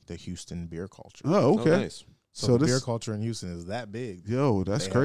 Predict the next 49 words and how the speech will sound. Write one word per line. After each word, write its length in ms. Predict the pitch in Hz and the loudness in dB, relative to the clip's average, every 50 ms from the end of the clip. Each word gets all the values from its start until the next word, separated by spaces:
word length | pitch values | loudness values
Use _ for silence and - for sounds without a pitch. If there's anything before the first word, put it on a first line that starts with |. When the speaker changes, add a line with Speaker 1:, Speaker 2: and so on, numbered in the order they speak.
| 131 | 4
Speaker 2:
crazy. 120 | 101 98 98 | 2 -2 -6
Speaker 1:
own 100 | 98 95 | -6 -8
online 420 | - 92 92 92 92 90 87 87 | -10 -10 -12 -12 -12 -14 -16 -16
magazine. 420 | 87 87 82 80 85 82 80 - - - | -16 -18 -18 -18 -20 -20 -20 -20 -20 -20
That's 140 | 104 113 - | -12 -4 -2
Speaker 2:
Okay, 320 | - 285 240 - 294 302 311 | -2 -2 2 2 2 2 2
Speaker 1:
dope. 80 | 294 - _ _ 240 | 0 -6 _ _ -6
Speaker 2:
that's 180 | - 302 254 - | -4 -4 -4 0
dope. 280 | 190 247 311 311 349 - _ _ _ _ _ | 0 2 2 2 -2 -4 _ _ _ _ _
Speaker 1:
Yeah. 120 | 160 - _ _ _ _ _ _ _ - | -20 -20 _ _ _ _ _ _ _ -2
Speaker 2:
And 100 | 175 175 | 2 4
Speaker 1:
Gotta, 40 | 175 | 4
Speaker 2:
this 140 | 190 185 - | 4 4 2
is 100 | 180 165 | 0 4
in 140 | 175 175 180 | 4 4 4
Speaker 1:
gotta 120 | 170 - 180 | 4 0 -4
get 60 | 185 185 | -6 -6
Speaker 2:
thing. 100 | 180 185 | -8 -8
Speaker 1:
to 80 | - | -10
Houston. 320 | - - 247 - - - - | -12 -16 -16 -16 -18 -20 -20
Speaker 2:
So 60 | - - | -10 -6
Speaker 3:
Biggest 240 | 98 104 143 139 | -2 0 0 2
Speaker 2:
this 160 | 160 196 190 - | 2 2 4 4
is 80 | 156 143 | 6 8
Speaker 3:
state 100 | - 151 | 8 8
Speaker 2:
in 60 | 147 | 8
there. 160 | 147 147 - - | 8 6 4 2
Speaker 3:
ever, 220 | - 101 113 113 - | -2 -4 -4 -4 -4
ever, 60 | - | -8
ever 160 | 98 110 101 | -8 -6 -6
in 180 | 107 107 90 90 - | -8 -8 -10 -12 -14
Texas. 320 | - - 110 - - - - 110 113 | -12 -12 -12 -12 -12 -14 -12 -6 -2
Speaker 2:
And 80 | 131 156 | 2 2
also 280 | 202 240 - 196 185 | 2 4 4 6 6
on 60 | 170 | 6
the 60 | 151 147 | 6 4
can 280 | - 170 165 160 160 | 4 4 4 4 4
it 60 | 165 | 2
says, 420 | 160 - 165 160 156 151 151 143 143 | 2 2 4 6 6 6 6 4 4
um, 480 | 139 147 143 139 135 135 127 127 - - _ _ _ _ _ _ _ _ _ _ _ _ _ _ - 113 110 | 4 4 4 4 4 4 4 2 0 -2 _ _ _ _ _ _ _ _ _ _ _ _ _ _ -14 -2 2
beer 260 | 143 151 175 180 170 | 4 4 4 4 0
creativity. 680 | - - 175 180 180 180 165 - 196 196 196 202 175 - _ _ _ _ _ 120 117 | 0 2 2 2 2 0 0 2 2 2 2 0 -4 -4 _ _ _ _ _ -10 -6
Beer 340 | 135 147 165 180 185 185 | -4 -4 -2 -4 -6 -8
is, 440 | - 131 147 147 147 139 139 139 _ _ _ _ - | -8 -6 -4 -4 -4 -4 -6 -10 _ _ _ _ -14
uh, 140 | 120 117 117 | -10 -10 -10
yeah, 200 | 113 113 110 104 | -8 -10 -10 -10
I 40 | 104 | -12
guess 220 | 110 120 135 156 - | -10 -10 -10 -10 -10
that 220 | - 110 107 98 | -8 -8 -8 -8